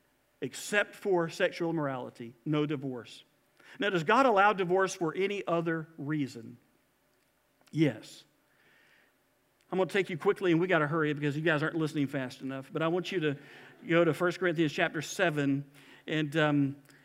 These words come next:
we see in First Corinthians chapter seven the Apostle Paul giving advice to unmarried people in First Corinthians seven, verses eight and nine,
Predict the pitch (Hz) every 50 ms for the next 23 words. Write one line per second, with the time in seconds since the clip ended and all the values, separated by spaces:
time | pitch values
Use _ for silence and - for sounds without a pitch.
0 | _ - 170 180 - - 254 254 233 185 202 202 180 - 202 208 202 165 180 170
1 | 151 - 196 185 170 175 147 - - 196 185 175 165 156 160 170 - 170 170 175
2 | 170 208 202 170 - 170 143 - 175 185 180 165 156 151 139 147 185 185 185 180
3 | 175 165 151 139 135 156 160 165 170 165 160 - - - - 175 151 147 143 139
4 | 139 - - - - - - - 196 202 214 214 208 208 196 190 175 - - 208
5 | 190 175 - 190 180 175 175 175 175 170 - - - - - 139 139 135 160 170
6 | 165 - - 170 165 156 170 156 143 - 175 160 156 156 151 156 160 147 151 135
7 | 123 - - 160 165 - 160 151 156 156 156 156 151 151 160 151